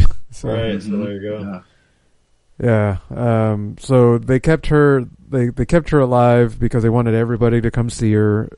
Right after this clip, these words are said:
Speaker 1: Um, and I was like, that just,
Speaker 2: Right.
Speaker 1: I was like, "Oh, fuck, that's awful." I hated it. I was like, "This, this is so dumb." Uh, they finally, the priest came in, and everybody, they finally, everybody said goodbyes. They clo-, they, they, and then they just kept her alive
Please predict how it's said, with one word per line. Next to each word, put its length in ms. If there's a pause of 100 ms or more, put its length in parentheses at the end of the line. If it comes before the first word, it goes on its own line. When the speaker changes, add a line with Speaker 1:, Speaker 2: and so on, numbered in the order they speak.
(120)
Speaker 1:
Um, 800
and 120
I 60
was 120
like, 140
that 180
just, 140
Speaker 2:
Right. 220
Speaker 1:
I 100
was 100
like, 160
"Oh, 260
fuck, 280
that's 200
awful." 420 (120)
I 100
hated 280
it. 160
I 40
was 140
like, 140
"This, 140
this 240
is 120
so 120
dumb." 300 (640)
Uh, 580
they 220
finally, 300
the 100
priest 300
came 180
in, 300
and 120
everybody, 520 (220)
they 140
finally, 320
everybody 460
said 140
goodbyes. 340
They 80
clo-, 220
they, 180 (500)
they, 560 (140)
and 120
then 120
they 80
just 180
kept 200
her 60
alive 720